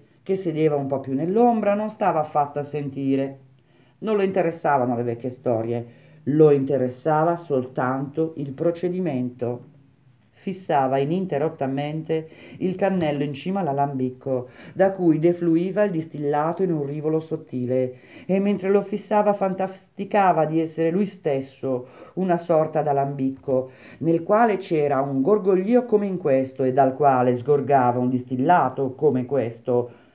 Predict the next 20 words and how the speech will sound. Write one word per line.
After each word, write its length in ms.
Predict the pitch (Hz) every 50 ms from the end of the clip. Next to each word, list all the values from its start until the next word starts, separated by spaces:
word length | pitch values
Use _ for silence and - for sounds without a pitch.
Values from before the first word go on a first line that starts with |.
| _ _ _
solo 600 | _ - 196 202 214 233 226 185 170 160 - - - - - _ _
che 140 | _ - 175
era 160 | 175 175 160
migliore, 760 | 165 165 156 156 151 143 160 151 127 120 113 113 117 117 110 113 -
più 200 | _ 170 185 180
nuovo, 640 | 165 156 160 151 139 127 123 123 120 117 117 - -
più 160 | - - 208
insolito, 840 | 196 180 170 - - 139 120 120 120 123 120 - 127 117 120 117 - - _ _ _ _ _ -
un 200 | 143 165 165 170
distillato 800 | 180 196 190 190 - 185 170 175 170 160 156 147 143 - 131
di 120 | 127 139 131
quelle 260 | 135 156 - 147 143
piante 440 | - 175 165 165 160 160 160 160 147
raffinate 840 | 139 135 131 - 147 143 143 143 147 156 156 156 165 151 147 147 - - - - _ _
che 100 | - 165
aveva 300 | 160 180 185 180 175 175
coltivato 600 | 175 175 170 170 175 185 175 190 185 190 - 180
nel 160 | 170 170 156
proprio 420 | 131 156 160 151 156 160 156 151
animo, 680 | 151 147 143 135 127 120 117 120 120 117 113 113 -